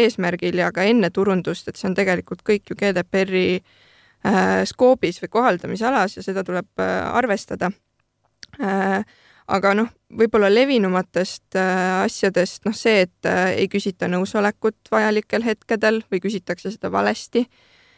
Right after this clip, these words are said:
Äh, või siis, äh,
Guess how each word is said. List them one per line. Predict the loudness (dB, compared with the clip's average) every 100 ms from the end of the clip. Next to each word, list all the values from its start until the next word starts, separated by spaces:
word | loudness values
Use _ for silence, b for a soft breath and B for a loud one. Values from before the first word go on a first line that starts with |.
| b b b b 0
Äh, | 4 4 2 2
või | 2 2
siis, | 2 -2 -2 -4 0
äh, | 2 2 0 0 0 -2